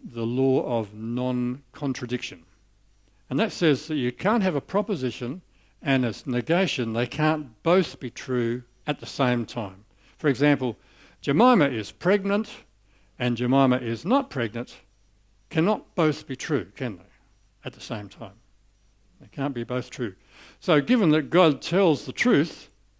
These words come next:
then he can't contradict himself. Therefore,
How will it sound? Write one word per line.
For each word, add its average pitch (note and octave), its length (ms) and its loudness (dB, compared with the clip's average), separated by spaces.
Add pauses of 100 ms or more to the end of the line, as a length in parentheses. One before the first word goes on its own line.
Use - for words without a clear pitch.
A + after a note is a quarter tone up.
(240)
then B2+ 120 -2
he B2 100 0
can't F#3 380 0
contradict F3+ 480 -6
himself. B2 580 -8 (1400)
Therefore, C#3+ 600 0